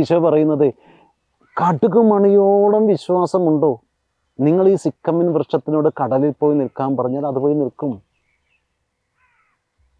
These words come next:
ക്ഷമയുടെ കാര്യത്തിലാ പറയുന്നത്. ഇങ്ങനെ പരസ്പരം ക്ഷമിച്ച് വിശ്വാസത്തിൻ്റെ കടുകുമണിയെ ഹൃദയത്തോട് ചേർത്ത്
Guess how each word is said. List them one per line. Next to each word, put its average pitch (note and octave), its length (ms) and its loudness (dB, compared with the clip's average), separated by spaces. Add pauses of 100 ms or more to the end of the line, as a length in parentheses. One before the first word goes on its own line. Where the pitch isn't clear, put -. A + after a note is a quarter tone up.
(640)
ക്ഷമയുടെ C#3+ 600 -6
കാര്യത്തിലാ D3+ 480 -8
പറയുന്നത്. D3 360 -6 (580)
ഇങ്ങനെ C3+ 400 2 (640)
പരസ്പരം E3+ 720 -2 (100)
ക്ഷമിച്ച് D#3+ 600 -2 (1080)
വിശ്വാസത്തിൻ്റെ F3 880 0 (120)
കടുകുമണിയെ F3 840 2
ഹൃദയത്തോട് D#3+ 720 2
ചേർത്ത് D3 300 0